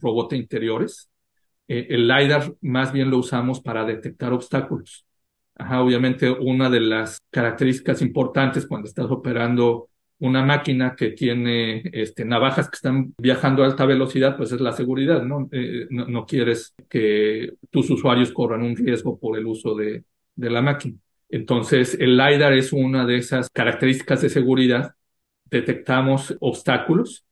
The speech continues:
que incluye a seres humanos. Entonces, cuando el robot sabe que hay algo que no puede atravesar, se detiene y se espera a que ese obstáculo se mueva. Y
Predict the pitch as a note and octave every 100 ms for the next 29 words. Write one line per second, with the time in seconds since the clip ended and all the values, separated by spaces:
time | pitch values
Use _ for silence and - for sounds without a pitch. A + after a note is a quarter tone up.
0 | _ A#2+ A2+ C3 B2 B2 B2 A#2+ A#2+ A2
1 | G#2 A#2+ B2+ C3 C#3 B2+ C#3+ - _ _
2 | _ - - A2+ A#2 A2 A#2+ D3 D3+ C#3+
3 | D3 C#3+ C3 C3+ - - B2+ C3+ C3 A#2+
4 | - A#2 B2+ B2+ C3+ B2+ B2+ A#2 A#2 A2+
5 | C#3 - - - _ - A#2+ B2 D3 C#3
6 | D3+ C#3 - - B2+ B2 B2 G#2+ - A2
7 | C3 - A#2 - B2 B2 D#3+ D3+ C#3+ C#3
8 | _ _ _ _ - D#3 D#3+ E3+ F3